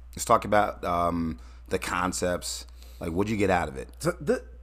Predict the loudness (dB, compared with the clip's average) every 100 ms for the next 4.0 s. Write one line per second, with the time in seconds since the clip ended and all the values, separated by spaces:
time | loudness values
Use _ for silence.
0 | 4 6 6 2 2 4 4 4 0 -4
1 | -10 -14 -8 -2 -2 -2 -4 -6 -10 -16
2 | -12 -4 -2 -2 -4 -4 -2 -2 -2 -4
3 | -6 -6 -6 -10 -12 -12 -6 -2 -2 -2